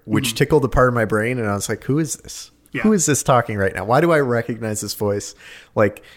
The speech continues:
Speaker 1: and there's definitely, like, a, a calmness, a warmth, a, you know, something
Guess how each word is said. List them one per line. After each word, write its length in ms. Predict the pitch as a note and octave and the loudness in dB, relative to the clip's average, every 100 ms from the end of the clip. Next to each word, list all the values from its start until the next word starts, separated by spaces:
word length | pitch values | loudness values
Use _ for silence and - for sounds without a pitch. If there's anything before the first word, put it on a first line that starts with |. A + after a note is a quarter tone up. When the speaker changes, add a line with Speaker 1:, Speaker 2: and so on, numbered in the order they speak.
| - - | -10 0
Speaker 1:
and 220 | C3 C#3 | 2 2
there's 260 | - D#3 D3 | 0 0 2
definitely, 360 | F3+ F#3 F#3+ D#3 | 0 0 0 2
like, 240 | B2 A2+ | 2 0
a, 420 | G#2+ G2 F#2 - - | 0 0 0 -4 -8
a 100 | A2+ | -10
calmness, 800 | - - A#2+ B2 B2 A#2 - - | -4 0 2 0 0 -2 -2 -4
a 80 | A2 | -4
warmth, 680 | G#2+ A#2 A#2 A2+ - - - | -4 -2 -2 -2 -6 -10 -8
a, 520 | - G2+ G2+ G2 F#2+ F#2 - - _ | -2 0 0 -2 -4 -6 -12 -20 _
you 80 | A#2+ | 0
know, 140 | A2 G2+ | 0 2
something 460 | - A#2+ A#2+ A2 | 0 2 0 -2